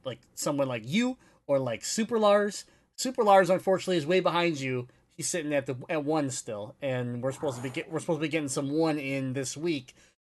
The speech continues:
So, you know, I don't think we're gonna be able to do what y-, what you have accomplished in such a small time, 'cause clearly, by changing your name, we have altered your D N A,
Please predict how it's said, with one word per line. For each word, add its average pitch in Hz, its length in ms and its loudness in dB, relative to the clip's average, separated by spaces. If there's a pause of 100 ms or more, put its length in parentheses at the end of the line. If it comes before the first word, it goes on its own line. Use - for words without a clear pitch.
(120)
So, 127 420 2 (340)
you 131 80 0
know, 117 260 0 (140)
I 156 80 2
don't 180 180 6
think 175 220 -2
we're 165 120 -2
gonna 156 180 0
be 151 180 0
able 151 220 0
to 139 100 -6
do 147 240 0
what 127 140 -2
y-, 123 240 -16
what 143 200 -6
you 190 480 0
have 226 240 -2
accomplished 269 640 -2
in 160 80 -4
such 220 240 -8
a - 20 -12
small 254 300 -4
time, 262 300 0
'cause 147 240 -4
clearly, 180 640 -2 (240)
by 226 120 0
changing 220 580 -4
your 160 180 0
name, 156 600 -2 (200)
we 190 120 0
have 180 100 6
altered 180 500 0
your 139 120 -6
D 151 240 -2
N 131 100 -2
A, 117 360 -2